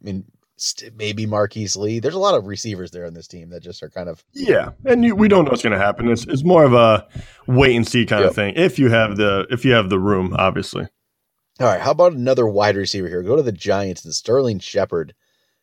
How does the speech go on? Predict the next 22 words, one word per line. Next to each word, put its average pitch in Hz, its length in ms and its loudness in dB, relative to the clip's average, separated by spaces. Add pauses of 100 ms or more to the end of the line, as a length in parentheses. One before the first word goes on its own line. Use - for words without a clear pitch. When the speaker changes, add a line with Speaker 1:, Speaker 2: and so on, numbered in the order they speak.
(200)
Speaker 1:
goes 135 200 4
off 113 260 2
today 85 420 -2 (800)
for 104 140 -4
the 92 180 -2 (240)
Giants 98 380 -2
as 95 80 -12
they 98 160 -2
almost 123 640 -2
beat 98 260 -14
the 92 80 -12
Eagles. 90 300 -6
They 92 100 -6
kept 110 220 -2
it 80 80 -10
close. - 260 -4
Eleven 117 460 -4
catches, 104 340 -2
a 90 60 -8
hundred 104 260 -6
thirty-nine 92 420 -8
yards, 92 380 -8